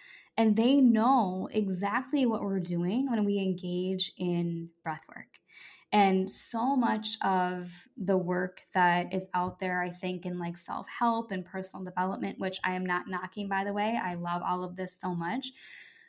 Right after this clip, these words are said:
So much of it is based on mindset, right? So if we, if we focus only on the mind and getting our mind right, then the rest falls into place.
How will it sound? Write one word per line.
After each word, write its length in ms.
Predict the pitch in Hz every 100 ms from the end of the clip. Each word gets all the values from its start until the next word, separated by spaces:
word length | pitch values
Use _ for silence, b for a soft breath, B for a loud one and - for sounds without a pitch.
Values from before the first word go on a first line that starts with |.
| B
So 220 | - 269 262
much 300 | 214 233 269
of 100 | 220
it 120 | 196
is 160 | 185
based 460 | 170 185 196 214 - -
on 540 | 185 185 185 185 185 -
mindset, 600 | 180 170 175 185 - - - -
right? 320 | 190 190 -
So 260 | - 190 180
if 180 | 175
we, 500 | 185 180 175 170 175 -
if 100 | -
we 100 | 170
focus 440 | - 214 214 220
only 280 | 202 196 196
on 120 | 185
the 60 | 180
mind 480 | 175 214 226 220 214
and 80 | 196
getting 220 | 185 175
our 120 | 175
mind 480 | 175 175 208 233 208
right, 380 | 196 196 190 -
then 480 | 180 180 175 175 175
the 120 | 180
rest 320 | 180 180 -
falls 260 | 180 175 175
into 240 | 170 170
place. 460 | _ 208 - 208